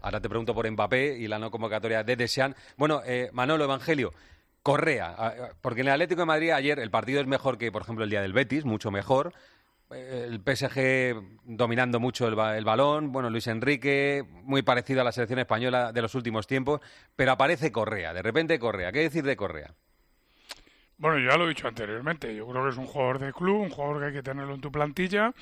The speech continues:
Speaker 2: Yo creo que no es un crack, eh, pero bueno, es un jugador que, eh, hay que decir que cada vez que sale del banquillo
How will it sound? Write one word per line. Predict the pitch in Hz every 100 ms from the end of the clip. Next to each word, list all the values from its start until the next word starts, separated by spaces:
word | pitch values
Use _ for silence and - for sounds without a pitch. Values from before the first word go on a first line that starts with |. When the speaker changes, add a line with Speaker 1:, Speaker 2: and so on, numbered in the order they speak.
| - - - - - - - -
Speaker 2:
Yo | 143 127
creo | 139 135
que | 131
no | 131
es | 135
un | 143
crack, | 127 180 196 - - - - - _ -
eh, | 139 117 104
pero | 110 107
bueno, | 110 127
es |
un | 120
jugador | 110 127 123 147
que, | 165 143 135
eh, | - 135 -
hay | 156
que | 143
decir | 135 185
que | 160
cada | 139 120
vez | 139
que | 175
sale | 147 147
del | 147
banquillo | 147 139 165 185 202